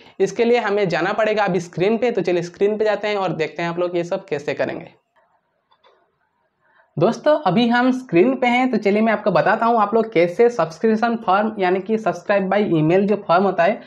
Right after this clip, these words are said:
उसे अपना वेबसाइट में ऐड करेंगे। दोस्तों, इसे ऐड करने में आपको बहुत ही बेनिफिट मिलता है, जैसे कि आपका वेबसाइट में विजिटर बढ़ते हैं,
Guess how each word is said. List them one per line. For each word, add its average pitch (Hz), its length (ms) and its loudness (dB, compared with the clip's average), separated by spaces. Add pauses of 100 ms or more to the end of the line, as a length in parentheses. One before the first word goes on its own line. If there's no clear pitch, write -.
(220)
उसे 196 200 -2
अपना 208 340 0
वेबसाइट 180 420 0
में 208 120 -2
ऐड 170 200 0
करेंगे। 175 320 0 (360)
दोस्तों, 208 220 0
इसे 220 200 0
ऐड 180 240 2
करने 196 200 0
में 202 120 -2
आपको 165 280 -2
बहुत 147 340 -2
ही 226 60 2
बेनिफिट 208 320 0
मिलता 190 280 2
है, 190 120 2
जैसे 185 500 -4
कि 190 140 4
आपका 160 400 2
वेबसाइट 160 440 0
में 190 120 2
विजिटर 151 360 0
बढ़ते 185 280 0
हैं, 214 220 -2